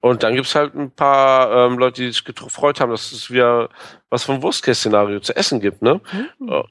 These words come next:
Speaker 1: ja, und, ähm, ich glaub, die, diese Kombination, dadurch läuft's, ich würd mal sagen, ganz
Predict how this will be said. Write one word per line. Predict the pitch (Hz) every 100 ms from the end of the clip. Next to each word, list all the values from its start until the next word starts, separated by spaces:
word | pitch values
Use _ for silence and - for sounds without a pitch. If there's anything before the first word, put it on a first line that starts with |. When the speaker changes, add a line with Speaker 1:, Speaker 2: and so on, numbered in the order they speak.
| -
Speaker 1:
ja, | 123 98
und, | 87 104 107
ähm, | 107 104 113 -
ich | -
glaub, | 127 - _ _ _ _ -
die, | 135 - - _ _ _ -
diese | 127 123
Kombination, | 135 123 117 - 143 147 143 139 -
dadurch | 175 147 -
läuft's, | 127 123 - - _ _ _ _ - - _ _
ich | - -
würd | 120
mal | 139
sagen, | 131
ganz | 123 123